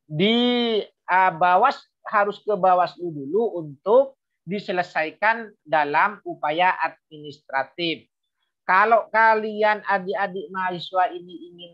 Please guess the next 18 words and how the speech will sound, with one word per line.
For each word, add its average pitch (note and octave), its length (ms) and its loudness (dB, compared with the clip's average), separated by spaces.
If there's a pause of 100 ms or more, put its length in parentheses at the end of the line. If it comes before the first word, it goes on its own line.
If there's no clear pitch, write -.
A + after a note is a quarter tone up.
tahu D3 480 -2
tentang E3+ 480 -6
apa E3 400 -4
sih A3 320 -12
upaya E3 560 -4
administratif D#3+ 1120 -10
itu, E3 480 -8 (500)
bisa E3 400 -2
dibaca D3+ 720 -2
di F3+ 160 -8
Undang-Undang D#3 960 -4
tiga C#3+ 400 -2
puluh D#3+ 560 -4 (320)
tahun E3+ 640 0
dua E3+ 480 0
ribu D#3+ 560 -6
empat D#3 560 -6
belas C#3 400 -2